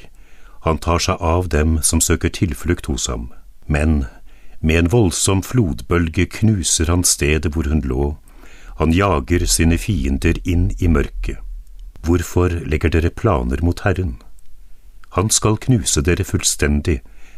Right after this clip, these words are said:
Nøden skal ikke komme en gang til. Som sammenflettet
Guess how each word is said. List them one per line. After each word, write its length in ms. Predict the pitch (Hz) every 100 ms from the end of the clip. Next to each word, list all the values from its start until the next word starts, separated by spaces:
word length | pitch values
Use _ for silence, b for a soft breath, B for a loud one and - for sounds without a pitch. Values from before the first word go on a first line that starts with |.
| b 71
Nøden 420 | 78 82 92 90
skal 320 | - 90 101
ikke 180 | 101 113
komme 340 | - 80 76 -
en 340 | 73 78 80
gang 260 | 71 67 69 -
til. 320 | - - - - - - - - b b b b b b b
Som 260 | - 87
sammenflettet 960 | 82 - 104 71 73 - 82 - - -